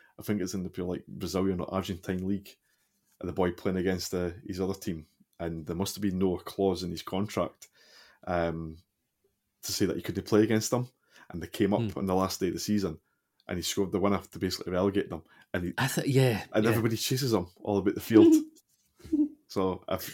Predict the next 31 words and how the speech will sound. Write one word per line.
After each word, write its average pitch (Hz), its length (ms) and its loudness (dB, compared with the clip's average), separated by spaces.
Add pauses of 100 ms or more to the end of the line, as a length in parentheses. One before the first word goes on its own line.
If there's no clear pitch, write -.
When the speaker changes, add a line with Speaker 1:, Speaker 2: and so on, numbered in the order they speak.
(140)
Speaker 1:
Sam 110 220 2
Speaker 2:
And 147 180 8
rightly 165 360 6
so. 139 500 4 (300)
<laughs> 143 300 -4
Speaker 1:
That's - 300 -4
it. - 140 0 (180)
So - 160 -4
Sam 110 240 2
Fisher, 101 380 -2 (160)
if 92 100 -6
you've 90 100 -4
not 107 120 4
got 104 120 6
the - 60 -6
clause, 95 460 2 (520)
just - 200 -12 (160)
watch - 260 0
it. 107 140 4 (640)
<laughs> - 560 -10
Speaker 2:
You 120 80 -2
better 123 140 2
score, 110 380 0 (280)
score 113 240 -2
an 101 100 2
O 98 100 2
G. 113 380 2
Speaker 1:
O 98 60 -4
Gs 104 320 0
at - 100 2
least. - 280 0